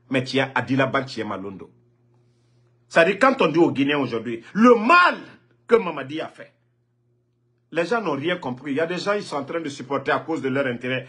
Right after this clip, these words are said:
personnel. Mais le jour que Mamadi va tomber, Wallah, des Guinéens vont, c'est-à-dire, eux, ils vont passer le reste de leur vie à regretter pourquoi ils ont soutenu un monstre.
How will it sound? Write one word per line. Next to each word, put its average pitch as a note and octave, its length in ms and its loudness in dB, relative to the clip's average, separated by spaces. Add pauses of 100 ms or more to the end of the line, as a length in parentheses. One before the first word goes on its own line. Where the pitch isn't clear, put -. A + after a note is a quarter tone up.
(140)
personnel. E3+ 540 2 (180)
Mais A#3 160 8
le G#3 140 8
jour D#4+ 280 6
que C#4+ 100 2
Mamadi E3+ 340 0
va D#3 140 0
tomber, A#2+ 500 -10
Wallah, D3 420 -2
des A#2+ 160 -10
Guinéens C3+ 240 -6
vont, B2 140 -10 (180)
c'est-à-dire, C4 420 2
eux, D#4 140 8
ils C4+ 80 -4
vont A#3+ 140 2
passer G3+ 320 0
le F3 120 -2
reste - 300 -6
de D#3 60 -6
leur D#3+ 220 -2
vie D#3+ 280 -12 (160)
à D3+ 140 2
regretter F#3 800 -4
pourquoi G#3+ 520 2 (220)
ils G3+ 180 -4
ont F3+ 60 -2
soutenu A3+ 540 -2
un B3 100 6
monstre. A3 500 2